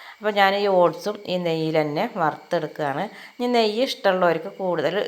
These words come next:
ചേർത്ത് കൊടുക്കാം കേട്ടോ, കുഴപ്പമില്ല. ഞാൻ കുറച്ച് നെയ്യേ എടുത്തിട്ടുള്ളൂ, ഒരു നൂറ് ഗ്രാമോളം നെയ്യേ എടുത്തിട്ടുള്ളൂ കേട്ടോ.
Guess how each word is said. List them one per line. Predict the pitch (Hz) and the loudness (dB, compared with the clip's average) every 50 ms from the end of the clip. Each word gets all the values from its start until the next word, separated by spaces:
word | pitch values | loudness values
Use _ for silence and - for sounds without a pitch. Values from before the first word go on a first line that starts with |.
| - - - | -4 -6 -2
ചേർത്ത് | - 214 202 180 165 - 175 170 | 0 2 2 2 2 0 0 0
കൊടുക്കാം | 156 139 - - 127 110 | 0 0 0 0 0 0
കേട്ടോ, | - - 139 143 - | 0 0 -2 -2 0
കുഴപ്പമില്ല. | 147 147 143 143 - 151 143 135 143 175 226 - - - - - - - - - - - - - - - - - - - 180 | 0 0 -2 -2 -4 -6 -4 -2 -2 -4 -4 -4 -8 -16 -20 -20 -20 -20 -20 -20 -20 -20 -20 -20 -20 -20 -20 -18 -8 -2 0
ഞാൻ | 180 180 180 202 254 320 - - - | 2 2 2 0 -2 -4 -6 -6 -4
കുറച്ച് | 240 233 - - - 220 208 | -4 -4 -2 -2 -4 0 2
നെയ്യേ | 202 196 190 185 185 180 190 - - | 2 2 2 4 4 4 4 4 0
എടുത്തിട്ടുള്ളൂ, | 175 160 - - 147 - 151 147 139 139 170 220 247 - - - - 185 | -2 -4 -4 -6 -2 0 0 0 2 2 0 -2 -2 -6 -12 -8 -4 -2
ഒരു | 175 180 175 180 | -2 0 0 -2
നൂറ് | 170 170 170 170 185 185 180 | -2 0 0 0 0 0 2
ഗ്രാമോളം | 175 170 165 165 160 160 160 156 156 156 175 190 - - 165 | 2 4 4 4 2 2 0 0 0 0 0 -2 -2 -4 -4
നെയ്യേ | 165 156 156 151 160 170 160 | -4 -2 -2 0 0 0 0
എടുത്തിട്ടുള്ളൂ | 143 - - 139 - - 135 127 127 127 | -2 -4 -6 -6 -4 -4 -4 -2 -4 -4
കേട്ടോ. | 127 - 143 | -4 -4 -4